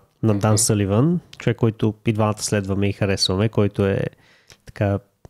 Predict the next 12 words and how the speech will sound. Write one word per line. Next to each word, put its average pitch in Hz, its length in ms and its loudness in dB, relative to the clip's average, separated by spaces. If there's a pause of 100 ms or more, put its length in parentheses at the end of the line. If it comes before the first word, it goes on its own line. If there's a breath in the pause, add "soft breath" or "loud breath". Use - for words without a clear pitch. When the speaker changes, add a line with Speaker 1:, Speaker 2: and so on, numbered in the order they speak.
(280)
Speaker 1:
доста, 107 540 0 (420)
може 120 180 2
би 123 60 0
един 127 140 2
от 127 40 2
най-известните 117 880 2
бизнес 104 340 0
коучове 95 420 -2
в 92 140 -2
света. 107 360 -2
Speaker 2:
Мгм. 110 400 -12 (680 loud breath)
Speaker 1:
А, 123 160 4